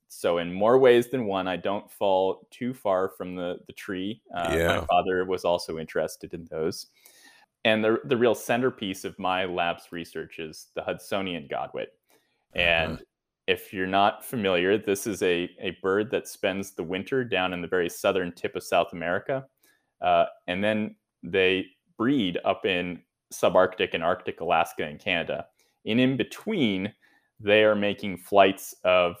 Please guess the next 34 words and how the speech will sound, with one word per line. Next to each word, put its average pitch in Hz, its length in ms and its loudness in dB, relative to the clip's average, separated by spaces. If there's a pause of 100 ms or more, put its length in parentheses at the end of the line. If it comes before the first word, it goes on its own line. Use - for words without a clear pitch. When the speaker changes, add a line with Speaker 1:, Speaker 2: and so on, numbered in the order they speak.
(100)
Speaker 1:
seven 104 560 2
days 95 560 2
or 92 520 0
so 95 720 0
and 87 200 -8
covering 92 720 0
eleven 98 460 6
thousand 95 460 4
kilometers 98 580 0
sometimes 95 500 -4
without 95 340 2
stopping. 107 560 2 (540)
Uh, 87 240 6 (240)
and 90 140 -6
to - 60 -18
translate 98 540 0
that 82 160 6
into 82 160 -4
miles, 107 440 6
we're 82 80 -4
talking 85 340 0
about 78 280 2 (640)
fifty-five 90 520 2
hundred, 92 380 -2
six - 300 -6
thousand 87 560 2
some 92 340 -4
miles. 90 600 2 (240)
Um, 85 440 -2 (480)
so 113 340 8
they 113 320 6
are 117 160 6
really, 107 760 0
uh, 87 440 4